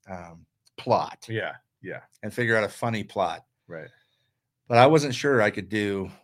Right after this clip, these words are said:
Speaker 1: what I'm starting to do
Speaker 2: Yeah.
Speaker 1: until I did it.
Speaker 2: That's cool.
Speaker 1: And I think that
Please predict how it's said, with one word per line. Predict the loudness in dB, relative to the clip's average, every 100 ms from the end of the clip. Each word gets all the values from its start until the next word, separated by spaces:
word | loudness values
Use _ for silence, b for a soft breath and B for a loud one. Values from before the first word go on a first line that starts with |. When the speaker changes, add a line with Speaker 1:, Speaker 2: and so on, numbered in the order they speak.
| _
Speaker 1:
what | -4 -2 0
I'm | -4 -8 -14
starting | -6 -4 -4
to | -6
do | -8 -6 -6 -8 -14
Speaker 2:
Yeah. | -12 -8
Speaker 1:
until | -8 -6 -2 -2
I | -2
did | -2 -4
it. | -6 -14 _ -16
Speaker 2:
That's | -16 -14
cool. | -16 -16 -8
Speaker 1:
And | -4
I | -4
think | -4 -2 -2 -2
that | -4 -4